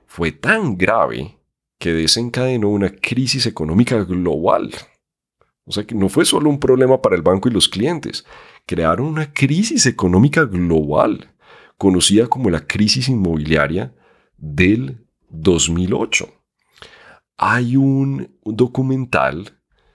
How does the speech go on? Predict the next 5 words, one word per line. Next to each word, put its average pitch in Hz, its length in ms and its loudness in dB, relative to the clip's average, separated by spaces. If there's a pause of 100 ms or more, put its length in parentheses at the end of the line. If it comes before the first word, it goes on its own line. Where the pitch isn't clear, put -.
(300)
que 90 140 -4
se 80 180 -4
llama 87 580 -4
Inside 113 920 0 (380)
Job, 76 540 2